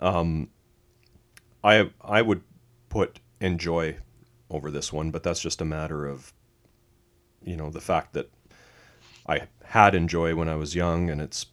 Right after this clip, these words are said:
kinda my go-to Descendants record. But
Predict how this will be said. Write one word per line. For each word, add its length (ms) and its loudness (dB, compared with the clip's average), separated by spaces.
kinda 200 -2
my 220 -4
go-to 420 -2
Descendants 480 0
record. 420 -4
But 360 8